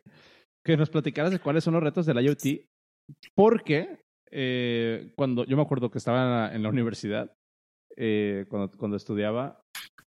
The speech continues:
obviamente te dejan un proyecto, ¿no? De investigar con el Arduino y ver para qué chingados funciona. Y me acuerdo que en ese momento, precisamente eso que con-, que mencionas de la conectividad es como que el, el primer bache con el que te topas, ¿no?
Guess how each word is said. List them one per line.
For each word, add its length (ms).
obviamente 440
te 100
dejan 680
un 120
proyecto, 380
¿no? 160
De 280
investigar 520
con 140
el 100
Arduino 380
y 40
ver 180
para 180
qué 120
chingados 400
funciona. 480
Y 60
me 80
acuerdo 220
que 80
en 60
ese 100
momento, 280
precisamente 500
eso 140
que 120
con-, 200
que 220
mencionas 320
de 80
la 100
conectividad 640
es 120
como 200
que 300
el, 280
el 200
primer 920
bache 440
con 160
el 120
que 100
te 100
topas, 420
¿no? 240